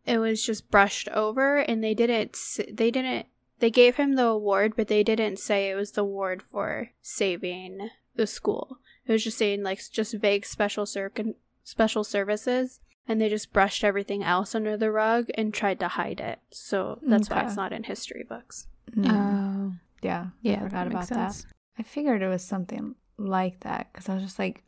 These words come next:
Speaker 2: I don't think it was in history books at all.
Speaker 1: Yeah. Oh, and another thing, because I got a message from a friend, from Miss Esther,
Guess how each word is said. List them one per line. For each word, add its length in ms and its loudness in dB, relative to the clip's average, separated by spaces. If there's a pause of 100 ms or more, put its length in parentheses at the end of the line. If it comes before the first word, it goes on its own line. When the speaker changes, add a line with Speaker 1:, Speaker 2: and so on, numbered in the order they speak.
Speaker 2:
I 80 -4
don't 280 -4
think 160 -4
it 100 -2
was 460 -2
in 180 -6
history 380 -12
books 280 -14
at 100 -16
all. 200 -8 (400)
Speaker 1:
Yeah. 240 -4 (480)
Oh, 240 6
and 160 0
another 320 -2
thing, 340 -6 (240)
because 460 -8
I 100 -6
got 200 0
a 60 -2
message 460 -4
from 160 -8
a 100 -4
friend, 420 0 (240)
from 240 -6
Miss 160 -6
Esther, 560 0